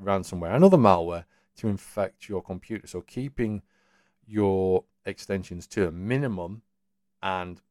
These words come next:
ensuring the ones that you're using are regularly updated is a really, really good idea. So many people, um, I mean, my dad has, I don't even tell you how many extensions he's running in Firefox at the moment.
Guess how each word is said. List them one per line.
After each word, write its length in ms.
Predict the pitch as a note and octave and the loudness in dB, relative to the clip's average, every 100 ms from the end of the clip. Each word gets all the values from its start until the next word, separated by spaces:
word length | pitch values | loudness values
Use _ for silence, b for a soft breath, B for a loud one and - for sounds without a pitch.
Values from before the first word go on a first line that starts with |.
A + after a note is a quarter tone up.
| _ | _
ensuring 340 | G#2 G2 A2 G2+ | -12 -8 -6 -6
the 60 | |
ones 180 | F#2+ F#2+ | -6 -6
that 100 | G2 | -8
you're 120 | G2 | -10
using 520 | F#2 G2 G#2 F#2+ F#2 F2+ | -10 -8 -8 -6 -8 -10
are 80 | F#2 | -6
regularly 500 | G2 F#2 F#2 F2+ F2+ | -4 -4 -4 -12 -12
updated 420 | - F2+ F#2 - _ _ | -14 -12 -12 -14 _ _
is 260 | A2 G2+ - - | -8 -8 -8 -12
a 80 | |
really, 560 | F#2+ G2 A2+ A#2+ G2+ F#2+ | -12 -6 -2 -2 -2 -8
really 460 | F2+ G2+ G2 F2 E2 | -10 -6 -6 -6 -10
good 200 | G2 F2 | -10 -8
idea. 500 | E2 D#2+ - F#2 D#2+ _ _ _ | -8 -12 -14 -14 -14 _ _ _
So 280 | - B2 B2 | -16 -10 -8
many 200 | A#2 G2 | -6 -8
people, 560 | - A#2+ G#2+ E2 D#2+ - - | -2 -2 -2 -8 -10 -14 -10
um, 400 | F2 D#2+ D#2 - | -10 -8 -12 -14
I 40 | F2 | -20
mean, 100 | F2+ | -16
my 220 | F2+ E2+ _ | -14 -16 _
dad 260 | G2+ F2 - - | -6 -6 -10 -20
has, 480 | E2 D#2 D#2+ - _ _ _ _ - | -18 -18 -20 -20 _ _ _ _ -8
I 60 | F#2+ | -4
don't 140 | F#2 | -4
even 160 | D#2 - | -6 -14
tell 220 | - F2+ | -10 -8
you 80 | F2+ | -8
how 140 | C#2 E2 | -10 -16
many 240 | D#2+ E2+ _ _ _ _ _ _ _ - | -20 -20 _ _ _ _ _ _ _ -12
extensions 560 | G2 - F#2 F2 E2+ E2 | -12 -6 -6 -6 -10 -14
he's 240 | F#2 - | -14 -12
running 280 | F#2 E2 E2 _ _ _ _ _ | -12 -12 -14 _ _ _ _ _
in 180 | F#2+ F2+ | -12 -12
Firefox 640 | - F2 E2 - - C3+ - | -10 -10 -10 -14 -14 -16 -14
at 120 | F#2 | -16
the 60 | F#2+ | -12
moment. 460 | F2+ F2 E2 F2+ | -12 -12 -14 -18